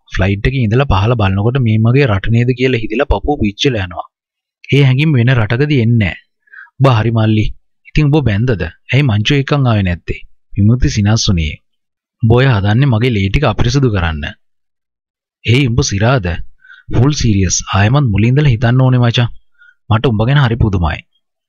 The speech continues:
"මටත් මං ගැන පුදුම එකේ උඹට මං ගැන පුදුම හිතෙන එක පුදුමයක් නෙමෙයි බං." "එහෙදි මොන හරි වුණාද?" විමුක්ති කුඩා තිරුවාන ඇතිරුව මිදුලේ අඹ ගහ යට වූ බංකුවට බර වූයේ.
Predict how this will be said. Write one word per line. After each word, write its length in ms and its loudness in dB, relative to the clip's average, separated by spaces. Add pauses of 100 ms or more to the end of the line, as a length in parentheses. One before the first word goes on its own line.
(140)
"මටත් 240 0
මං 180 2
ගැන 200 2
පුදුම 280 2
එකේ 240 0
උඹට 280 -2
මං 220 0
ගැන 180 2
පුදුම 280 0
හිතෙන 300 2
එක 160 0
පුදුමයක් 400 -2
නෙමෙයි 320 -2
බං." 160 -4 (840)
"එහෙදි 220 0
මොන 220 0
හරි 180 2
වුණාද?" 340 0 (840)
විමුක්ති 340 0
කුඩා 300 0
තිරුවාන 420 2
ඇතිරුව 440 0
මිදුලේ 340 0
අඹ 140 -2
ගහ 220 2
යට 180 0
වූ 200 2
බංකුවට 420 -2
බර 220 -2
වූයේ. 320 -4